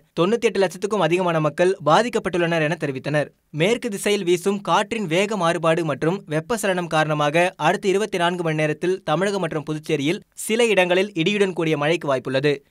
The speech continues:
திருவள்ளூர், வேலூர், திருவண்ணாமலை, காஞ்சிபுரம், நீலகிரி, கோவை மாவட்டங்களில் கனமழை பெய்ய வாய்ப்புள்ளது.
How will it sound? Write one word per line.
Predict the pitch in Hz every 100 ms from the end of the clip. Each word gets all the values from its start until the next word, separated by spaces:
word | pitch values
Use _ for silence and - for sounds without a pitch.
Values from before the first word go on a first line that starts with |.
| _ -
திருவள்ளூர், | 190 208 190 190 220 -
வேலூர், | 139 160 175 190 -
திருவண்ணாமலை, | 185 196 202 180 165 185 190 -
காஞ்சிபுரம், | 151 190 190 170 170 185
நீலகிரி, | 143 165 185 160 175 175
கோவை | 170 180 165
மாவட்டங்களில் | 147 143 147 143 170 - - 147
கனமழை | 160 220 226 208
பெய்ய | 165 160 156
வாய்ப்புள்ளது. | 156 165 143 131 143